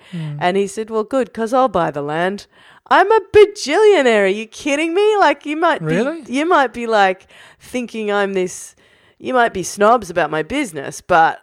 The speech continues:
Speaker 2: I, uh, this story may be slightly apocryphal. I may have built this up over the years, but this is
Speaker 1: Sounds all right.
Speaker 2: th-,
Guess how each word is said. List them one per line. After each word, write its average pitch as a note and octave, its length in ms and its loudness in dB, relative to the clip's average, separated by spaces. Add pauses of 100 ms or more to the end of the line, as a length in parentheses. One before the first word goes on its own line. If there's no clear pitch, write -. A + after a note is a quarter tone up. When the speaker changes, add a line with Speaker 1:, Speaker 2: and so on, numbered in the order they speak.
(140)
Speaker 2:
I, D#3+ 380 0 (140)
uh, D3+ 100 -2 (120)
this A3+ 120 -14
story E3 340 0
may D3+ 260 -6
be C#3+ 280 -14
slightly C#3 340 -8
apocryphal. D3 480 -8
I D3 80 -4
may D3+ 180 -8
have D3 120 -12
built D3+ 180 -10
this - 160 -16
up C#3+ 120 -8
over C#3+ 140 -6
the F3+ 100 -10
years, E3 140 -8
but - 180 -6
this G#3 160 -6
is A#3+ 120 -12
Speaker 1:
Sounds E3 400 -10
all C#3 120 -8
right. D3 200 -10
Speaker 2:
th-, G#3+ 160 -12